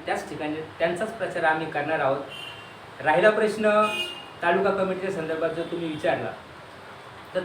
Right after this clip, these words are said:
तसं जर पाहिलं तर जिल्हा कमिटी डिझॉल्व्ह झाली असता तालुका कमिटी आपोआपच डिझॉल्व्ह झालेली असते, परंतु तरीही तालुका क-, कार्यकारिणी ही कार्यरत होती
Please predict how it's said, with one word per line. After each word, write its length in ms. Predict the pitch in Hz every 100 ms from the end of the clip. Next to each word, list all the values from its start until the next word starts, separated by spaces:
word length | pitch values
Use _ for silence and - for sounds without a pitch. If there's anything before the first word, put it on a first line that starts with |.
| 185
तसं 200 | 190 233
जर 180 | 226 226
पाहिलं 420 | 214 208 202 190 196 - - - -
तर 400 | 185 190 196 190 - 135
जिल्हा 200 | 160 196
कमिटी 340 | 196 214 214 220
डिझॉल्व्ह 420 | 214 214 220 196
झाली 140 | 175
असता 400 | 196 196 - 202 202 - - - -
तालुका 320 | 175 196 208
कमिटी 300 | 202 196 196
आपोआपच 460 | 202 196 214 233 220
डिझॉल्व्ह 600 | 202 196 190 - - 143
झालेली 280 | 156 175 180
असते, 340 | 147 - 143 - - - - -
परंतु 340 | 180 208 220 220
तरीही 360 | 220 226 240
तालुका 320 | 214 220 214
क-, 540 | 214 214 202 196 - -
कार्यकारिणी 680 | 175 202 196 196 196 190 -
ही 140 | 170
कार्यरत 380 | 175 175 196 208 208
होती 420 | 170 - 226 -